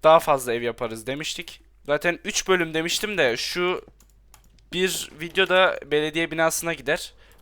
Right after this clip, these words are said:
Dört video olur o zaman. Za-, zaten ilk video yirmi birinci bölüm vardı. Şimdi yirmi ikinci bölüm olacak. Sonra da yirmi üç, yirmi dört, yirmi beş diye gidecek böyle. Ahmet, tamamladın mı orayı da?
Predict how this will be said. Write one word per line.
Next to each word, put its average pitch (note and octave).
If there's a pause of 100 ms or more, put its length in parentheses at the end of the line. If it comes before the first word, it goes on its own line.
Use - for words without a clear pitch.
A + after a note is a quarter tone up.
Dört D#3+
video A2+
olur G#2+
o G#2+
zaman. A#2
Za-, D3+
zaten D#3
ilk E3+
video D#3+ (100)
yirmi C#3+
birinci D#3
bölüm B2
vardı. D3
Şimdi D3
yirmi C3+
ikinci D#3+
bölüm E3
olacak. D#3+ (680)
Sonra E3+
da E3+ (840)
yirmi D3+
üç, C#3
yirmi C#3+
dört, B2+
yirmi C#3+
beş A#2+
diye D#3
gidecek -
böyle. A2+
Ahmet, E3+
tamamladın F3+
mı C#3
orayı G2+
da? G2+